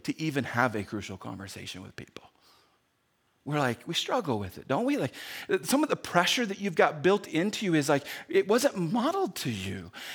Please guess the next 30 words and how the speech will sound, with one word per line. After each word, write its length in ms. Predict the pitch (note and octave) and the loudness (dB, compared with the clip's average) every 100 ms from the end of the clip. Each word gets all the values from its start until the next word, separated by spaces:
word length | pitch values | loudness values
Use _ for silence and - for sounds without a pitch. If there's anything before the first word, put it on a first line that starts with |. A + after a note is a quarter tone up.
| - | 0
Uh, 100 | D#3 - | 0 0
you 220 | - F#3+ | -2 2
didn't 180 | B3 C4+ | 4 4
grow 300 | G3+ F3+ C4 | 4 6 6
up 140 | F4 | 4
around 400 | E4+ G3 B2+ A#2 | 4 6 6 4
this, 240 | A#2+ B2+ - | 2 2 2
or 180 | D#3 D#3 | 4 6
it 180 | F#3 | 6
was 220 | F3+ F3 E3 | 4 2 0
exampled 500 | D#3 F3 C#4 B3+ F#3+ | -4 0 2 2 2
in 140 | E3 | 2
ways 160 | E3 F3 | 2 0
that 60 | |
were 120 | G#3 G3+ | 0 2
bad. 280 | B3 G3+ - - - - | 4 4 2 -8 -10 -4
And, 120 | - | -2
and 120 | G3 | 2
so 160 | B3 G3 | 4 4
here's 240 | C4+ D4 | 4 2
what 100 | C4 | 2
we're 80 | A3 | 4
doing. 220 | F3 E3+ | 4 4
Seth 280 | - C4+ - | 4 2 4
Godin 260 | G#3 G#3 | 4 4
says 240 | F3 F3+ D3 | 4 4 4
this, 160 | D#3+ | 2
he's 140 | G#3+ F#3 | 2 0
an 80 | D#3+ | 2
author. 320 | D#3 D#3+ C#3+ | 2 2 -2